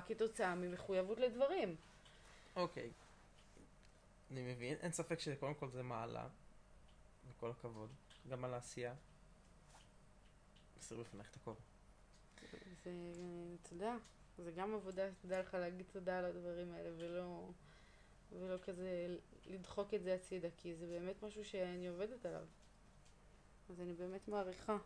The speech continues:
Speaker 1: נו.
Speaker 2: ורגע, מחשבות. <laughs> את גם מפוצצת לי פה את המוח. <laughs>
Speaker 1: כן, זה פיצוצים.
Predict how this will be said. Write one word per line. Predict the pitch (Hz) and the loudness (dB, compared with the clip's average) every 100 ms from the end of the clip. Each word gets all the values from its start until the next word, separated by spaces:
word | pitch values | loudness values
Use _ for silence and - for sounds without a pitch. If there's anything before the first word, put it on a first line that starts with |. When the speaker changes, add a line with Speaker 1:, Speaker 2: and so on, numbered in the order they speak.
| - - - - - - - - - - - - - - - - - - - - - - - - - - - - - - - - - - 208 | -4 -14 -14 -16 -18 -18 -14 -14 -10 -10 -6 -6 -8 -16 -12 -12 -14 -16 -16 -16 -18 -18 -18 -18 -18 -18 -18 -18 -18 -18 -18 -18 -18 -10 -2
Speaker 1:
נו. | 208 233 - - 131 | 0 0 -6 -6 -2
Speaker 2:
ורגע, | 127 139 135 | 2 4 2
מחשבות. | 123 - 131 127 139 - - - - - - | 2 0 2 4 2 2 -4 -4 -4 -4 4
<laughs> | 175 170 185 170 165 139 | 4 6 4 2 2 -2
את | - 120 | -2 4
גם | 151 | 4
מפוצצת | 165 170 143 131 | 6 6 4 2
לי | 123 | 0
פה | 117 | -2
את | 113 | -2
המוח. | 113 110 - - - - - - 160 175 156 156 - - | -2 -2 -6 -8 -8 -6 -6 4 8 8 8 6 0 -12
<laughs> | - - - - - - - - - - - | -16 -14 -14 -16 -16 -18 -18 -18 -18 -16 -4
Speaker 1:
כן, | 214 220 180 | 0 0 0
זה | 180 175 | -2 -2
פיצוצים. | - 190 - 190 - 262 240 175 | 0 -2 -2 -6 0 4 4 2